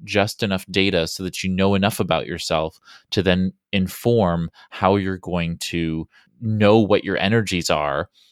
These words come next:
and knowing what kind of, as Art was saying, you know, chronotype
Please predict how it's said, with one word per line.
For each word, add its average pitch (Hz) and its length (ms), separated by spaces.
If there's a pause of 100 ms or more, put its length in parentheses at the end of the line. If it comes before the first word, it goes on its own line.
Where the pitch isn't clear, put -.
(200)
and 85 500 (220)
knowing 101 560 (200)
what 101 260
kind 90 280
of, 82 360
as 87 360 (120)
Art 90 180
was 98 140
saying, 92 420 (180)
you 95 140
know, 82 80
chronotype 95 600